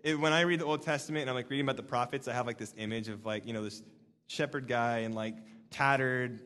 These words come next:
you know, like, robes with, like, a staff and, like, a big old gray beard, Mattisyahu beard, right? And this guy walks up to me in my dream, looks just like that, and I'm like, "Oh, this guy looks significant." He walks up to me and says, "When you drink of wells,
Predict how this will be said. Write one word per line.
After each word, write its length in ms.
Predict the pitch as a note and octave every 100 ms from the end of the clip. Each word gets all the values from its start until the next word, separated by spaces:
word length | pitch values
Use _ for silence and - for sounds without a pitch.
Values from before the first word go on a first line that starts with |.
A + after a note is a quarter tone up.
| -
you 100 | C3
know, 300 | B2 A#2+ A#2
like, 140 | A2+ A2+
robes 420 | A2 A#2 A#2 A2
with, 100 | A2
like, 120 | A#2
a 60 | A2+
staff 420 | - A2+ A#2 A2+
and, 80 | A#2
like, 120 | A#2
a 120 | G#2+ G2+ - - _
big 140 | - A#2+
old 420 | A#2 A#2 A2+ G#2+
gray 280 | A2+ A2+ A#2
beard, 420 | G#2+ G#2+ A2 A2
Mattisyahu 680 | A2+ A#2 A#2+ B2+ A2+ A2 A2
beard, 340 | G#2+ A2 G#2
right? 260 | G#2+ A#2 - - - _
And 640 | C3 C3+ C#3 C3+ C3 B2 A2 - - _ _ _ _
this 160 | D3 C#3+
guy 240 | - F#3
walks 280 | G3 F3 E3
up 160 | F3+ F3
to 80 | D3+
me 100 | C3
in 60 |
my 100 | A#2+
dream, 400 | A2+ B2 A#2 G#2 G#2+ - - _ _ _ _ _
looks 180 | A#2+ A2+
just 220 | - C#3+
like 140 | F#3+ F#3+
that, 180 | B3 G#3+
and 80 |
I'm 80 | A#2
like, 160 | A2 G#2+
"Oh, 100 | G3+
this 160 | C3 -
guy 140 | A#2
looks 160 | A2 G#2
significant." 440 | - A2 - D3+ - -
He 80 | F3
walks 280 | G3+ G#3
up 120 | A3 G3+
to 60 |
me 100 | G3+
and 100 | F#3+
says, 360 | F#3+ F#3+ F3 - - - -
"When 120 | E3+
you 100 | E3
drink 480 | C#3 E3 G3+ A3+ -
of 240 | E3+ F3+ D3
wells, 720 | D3+ D3 B2 A2 G#2+ G#2+